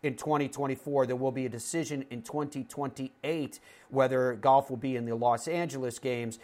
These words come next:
and that will be made later this year after the Tokyo Games are completed. There were a number of different video clips, if you will, or photos that were put out by some of the female competitors at the Olympics that were pretty cool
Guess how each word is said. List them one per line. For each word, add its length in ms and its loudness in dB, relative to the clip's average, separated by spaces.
and 140 0
that 140 4
will 80 -2
be 140 -4
made 340 -2
later 440 2
this 280 -2
year 200 -2
after 300 0
the 100 -4
Tokyo 500 0
Games 440 -2
are 280 4
completed. 600 -4
There 120 -2
were 280 2
a 60 -2
number 680 4
of 220 0
different 560 -2
video 360 0
clips, 440 -2
if 160 -10
you 120 -6
will, 260 2
or 100 -2
photos 580 2
that 280 0
were 120 0
put 200 0
out 260 6
by 260 6
some 260 -2
of 160 -2
the 200 -6
female 400 0
competitors 600 -2
at 140 -2
the 100 -4
Olympics 440 -4
that 140 -4
were 60 -10
pretty 240 -10
cool 400 -4